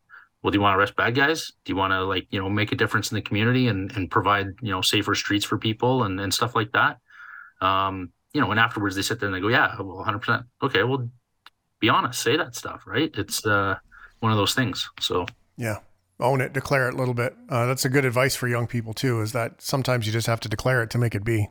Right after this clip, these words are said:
Speaker 2: right?
Speaker 1: Yep. Yeah. And, and,
Speaker 2: So important.
Speaker 1: and, and don't be afraid to admit when you're wrong. So if you're wrong,
Speaker 2: Yeah.
Speaker 1: you're wrong, own it, step up. You know, you gotta,
Speaker 2: Yeah.
Speaker 1: you know,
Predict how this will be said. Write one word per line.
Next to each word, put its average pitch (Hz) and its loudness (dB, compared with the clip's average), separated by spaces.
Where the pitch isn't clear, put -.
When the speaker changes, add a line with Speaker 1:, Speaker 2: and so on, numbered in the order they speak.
Speaker 2:
right? 101 2
Speaker 1:
Yep. 147 -2
Yeah. 123 2
And, 117 4
and, 120 4
Speaker 2:
So 120 4
important. 110 0
Speaker 1:
and, - -4
and 110 2
don't 110 4
be 113 2
afraid 110 2
to 104 2
admit 104 -2
when 104 -4
you're 98 2
wrong. 90 0
So 92 0
if 101 -2
you're 101 2
wrong, 101 6
Speaker 2:
Yeah. - -6
Speaker 1:
you're 98 0
wrong, 101 4
own 107 2
it, - -6
step - -2
up. - -2
You 92 -4
know, 95 0
you 98 2
gotta, 98 2
Speaker 2:
Yeah. - -12
Speaker 1:
you 107 4
know, 107 2